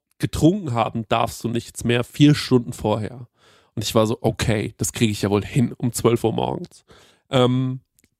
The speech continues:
zumindest das mit dem Essen locker. Und das Ding ist bei mir,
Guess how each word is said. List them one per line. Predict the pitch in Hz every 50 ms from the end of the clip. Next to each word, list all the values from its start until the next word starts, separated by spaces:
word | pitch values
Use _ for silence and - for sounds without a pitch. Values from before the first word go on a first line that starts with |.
| _ _
zumindest | - - 127 131 127 117 -
das | 120 110
mit | - -
dem | 117 -
Essen | 120 117 110 - 120
locker. | 127 - - - - - 117 - _ _ _ _ _ _ _ _ -
Und | - 123 135 - - _ _ _ _ -
das | - 123 -
Ding | - 185 240
ist | 233 - -
bei | - 127
mir, | 131 131 135 143 156 180